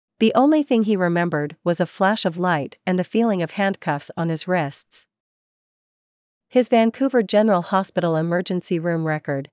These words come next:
which he shared with the Thai, says he was suspected of stealing a car slash resisting arrest, that he had his face smashed during an altercation and that he had O D'd on heroin in the past.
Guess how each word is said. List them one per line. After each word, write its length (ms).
which 200
he 100
shared 320
with 120
the 100
Thai, 480
says 280
he 120
was 140
suspected 540
of 80
stealing 440
a 60
car 320
slash 480
resisting 480
arrest, 540
that 140
he 140
had 120
his 200
face 280
smashed 520
during 240
an 80
altercation 840
and 140
that 120
he 140
had 120
O 80
D'd 280
on 160
heroin 580
in 120
the 80
past. 600